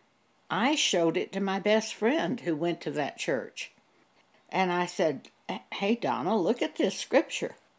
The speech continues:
Paul said, 'Forbid not to speak with tongues.'" She said, "Where is that?" And I told her, and she looked at it.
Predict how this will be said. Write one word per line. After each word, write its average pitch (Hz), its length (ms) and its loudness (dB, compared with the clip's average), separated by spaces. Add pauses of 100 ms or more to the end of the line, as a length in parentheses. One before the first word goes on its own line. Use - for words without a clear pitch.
(640)
Paul 277 420 4
said, 170 560 0
'Forbid 185 540 2
not 226 300 2
to 233 100 0
speak 247 360 2
with 262 140 0
tongues.'" 294 760 -2 (720)
She - 200 0
said, 285 220 2
"Where 320 340 8
is 359 300 6
that?" 202 340 2 (120)
And 214 160 -2
I 190 180 -4
told 226 400 2
her, 143 120 -4
and 151 360 -6
she 175 220 2
looked 202 280 2
at 120 200 -4
it. - 120 -14